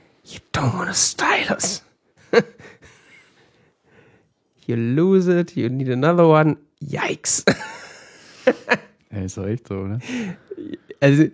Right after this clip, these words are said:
Speaker 1: diese Styluses, die es damals gab, sind wirklich komplett nutzloser Dreck. Das war einfach so ein Plastikstängel, da kannst du auch mit dem, weiß ich nicht.
Speaker 2: Ich weiß es nicht, keine Ahnung. Also wenn man es gescheit macht, kann das vielleicht hilfreich sein, wenn vor allen Dingen noch eine gute Handschriftenerkennung drin ist und so weiter.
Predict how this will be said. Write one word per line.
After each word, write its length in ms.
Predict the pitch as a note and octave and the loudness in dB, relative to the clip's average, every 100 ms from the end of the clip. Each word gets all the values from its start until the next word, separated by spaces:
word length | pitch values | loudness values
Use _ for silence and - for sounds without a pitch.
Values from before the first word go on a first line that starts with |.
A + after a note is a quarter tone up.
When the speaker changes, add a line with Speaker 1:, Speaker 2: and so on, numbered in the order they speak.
| - | 2
Speaker 1:
diese 280 | F3 F#3+ F#3+ | 4 6 4
Styluses, 760 | - D3+ C3 F#3+ F3+ D#3 D#3+ | 4 2 2 2 0 0 0
die 100 | - | 0
es 100 | D#3 | -2
damals 420 | - C3+ D3+ C#3 - | 2 2 2 2 0
gab, 180 | D3+ | 0
sind 140 | D3 C3 | 0 0
wirklich 280 | C3 C3+ - | 0 -2 -4
komplett 380 | - - B2 - | -4 -2 -4 -4
nutzloser 460 | - A2 C3 F3+ | -8 -2 0 2
Dreck. 260 | - - - | 0 -6 -4
Das 140 | D3 | 0
war 100 | B2+ | 2
einfach 160 | C#3+ C#3+ | 4 4
so 60 | |
ein 80 | C#3 | 2
Plastikstängel, 760 | C3 E3 - D3 - C3 B2 A#2 | 2 0 0 -4 -2 -2 0 0
da 80 | |
kannst 340 | B2 G3 - - | 2 2 2 2
du 60 | |
auch 80 | D3+ | 2
mit 100 | C#3+ | 4
dem, 380 | C#3+ - - - - | 4 4 2 0 2
weiß 240 | C3 E3 | 4 6
ich 80 | D3 | 6
nicht. 240 | C3+ C#3+ - - - | 6 4 0 -8 2
Speaker 2:
Ich 240 | - - | 2 0
weiß 140 | - | -2
es 200 | D4 D3 | 2 2
nicht, 180 | A2+ G2+ | 2 0
keine 220 | G#2+ A2 | 0 2
Ahnung. 220 | G#2 B2 G2+ | 4 4 4
Also 180 | F#2+ | 2
wenn 80 | G2 | 2
man 80 | G#2 | 2
es 120 | G#2+ | 2
gescheit 380 | - - F#2 G2 | 0 -2 -4 -2
macht, 220 | F#2+ - | -2 -2
kann 160 | - G2 | -2 -2
das 100 | G2 | -2
vielleicht 280 | G2+ F#2+ F#2+ | -2 -4 -2
hilfreich 380 | A2 - E3+ E3+ | -4 0 4 4
sein, 180 | C3+ | 4
wenn 80 | G2 | 0
vor 160 | - - | 0 0
allen 140 | G2 | 0
Dingen 140 | G2+ G2 | 0 0
noch 40 | |
eine 80 | F#2 | -2
gute 240 | - F#2+ | -4 -2
Handschriftenerkennung 800 | G2 G2 G#2 G2+ F#2+ F#2 G2 - | 0 -2 -4 -4 -4 -4 -6 -6
drin 180 | G2 F#2+ | -8 -10
ist 120 | F#2+ | -12
und 80 | G2 | -14
so 140 | G2 - | -16 -16
weiter. 200 | - | -18